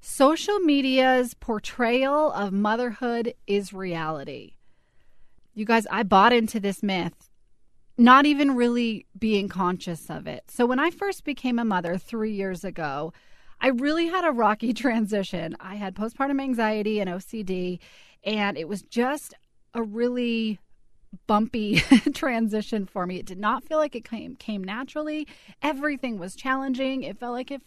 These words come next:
flipped my world upside down. And as I thought about how social media played a role in that, I realized that I never saw anyone having a hard time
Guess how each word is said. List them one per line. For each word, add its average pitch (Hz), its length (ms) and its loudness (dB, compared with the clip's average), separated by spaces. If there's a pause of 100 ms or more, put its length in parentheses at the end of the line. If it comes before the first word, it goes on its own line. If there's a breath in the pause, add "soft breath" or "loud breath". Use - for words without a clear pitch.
flipped 254 280 -2
my 226 180 0
world 202 260 -2
upside 175 440 -6
down. 151 360 -6 (400 soft breath)
And 226 140 4
as 233 140 2
I 240 100 2
thought 370 220 2
about 294 220 2
how 240 120 0
social 247 400 -2
media 302 320 2
played 226 280 -2
a 180 60 -2
role 170 260 -4
in 165 100 -2
that, 170 240 -2
I 190 80 -4
realized 302 500 0
that 220 180 -2
I 226 140 2
never 277 480 0
saw 302 400 -2 (100)
anyone 277 500 -2
having 240 460 -8
a 233 80 -4
hard 214 440 -6
time 175 640 -6